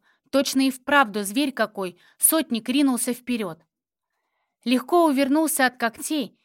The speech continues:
пригнувшись, проскочил под склизкой лапищей и ударил в другой бок. Хоть бы хны. Тварь истекала зловонной кровью, но не отступала. Она вращала глазищами,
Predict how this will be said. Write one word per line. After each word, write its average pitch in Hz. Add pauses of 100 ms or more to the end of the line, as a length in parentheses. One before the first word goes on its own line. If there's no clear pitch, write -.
(180)
пригнувшись, 247
проскочил 233
под 220
склизкой 254
лапищей 214 (220)
и 247
ударил 247
в 220
другой 240
бок. 190 (800)
Хоть 269
бы 285
хны. 208 (580)
Тварь 269
истекала 247
зловонной 220
кровью, 220 (380)
но 247
не 247
отступала. 240 (640)
Она 269
вращала 294
глазищами, 226